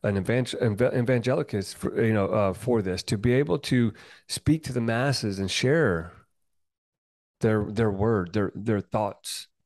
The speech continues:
And the same thing goes for you and I. You know, many of you have joined, you know, uh, this podcast or this show, and you're looking for inspiration or motivation to go out there and be a, a, a change for good.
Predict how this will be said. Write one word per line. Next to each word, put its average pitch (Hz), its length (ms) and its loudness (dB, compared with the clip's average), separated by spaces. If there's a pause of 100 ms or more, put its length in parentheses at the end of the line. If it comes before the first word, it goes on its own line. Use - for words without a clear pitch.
(1400)
And 135 240 2
the 120 60 -2
same 143 240 0
thing 131 160 -2
goes 120 220 -2
for - 100 -8
you 107 220 2
and 107 100 2
I. 78 240 -2 (640)
You 120 140 2
know, 107 400 0
many 127 240 2
of 110 100 -2
you 120 300 0
have 101 240 -4
joined, 117 720 -2 (160)
you 113 120 0
know, 98 300 -2 (160)
uh, 92 280 -2 (220)
this 110 160 -2
podcast 107 640 -2
or 107 60 -2
this 98 160 -2
show, 110 320 0
and 95 220 -4 (340)
you're 110 140 2
looking 117 320 0
for 104 340 0
inspiration 110 540 -2
or 95 40 -2
motivation 104 540 -2
to 104 100 -4
go 104 140 -2
out 104 160 -2
there 113 100 -2
and 95 120 -6
be 104 120 -2
a, 90 80 -6 (220)
a, 95 160 -4
a 95 160 -6
change 113 380 -4
for 95 160 -6
good. 101 360 0